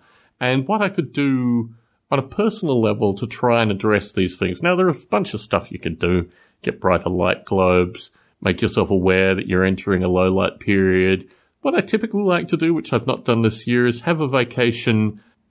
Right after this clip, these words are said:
in the Southern Hemisphere wherever possible through the winter months. And this has been something that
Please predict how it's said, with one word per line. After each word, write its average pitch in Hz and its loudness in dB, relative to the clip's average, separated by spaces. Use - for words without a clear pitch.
in 123 2
the 110 2
Southern 110 0
Hemisphere 98 0
wherever 98 2
possible 95 -2
through 90 -2
the 95 -10
winter 90 -2
months. 90 -6
And 135 4
this - -2
has 120 -4
been 127 0
something 110 0
that 104 0